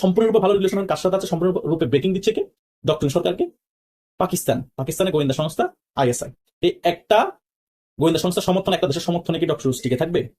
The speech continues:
অসম্ভব। এখন জনমত জরিপও দেখা যাচ্ছে ডক্টর ইউনূস সরকারের প্রতি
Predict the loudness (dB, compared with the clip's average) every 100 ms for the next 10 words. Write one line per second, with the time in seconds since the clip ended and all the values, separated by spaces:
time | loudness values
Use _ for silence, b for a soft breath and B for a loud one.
0 | _ _ _ 0 2 0 -2 -10 _ _
1 | _ _ 0 2 4 4 4 2 2 2
2 | 0 2 0 0 0 -2 -4 _ -2 0
3 | 0 -2 0 0 0 -2 -4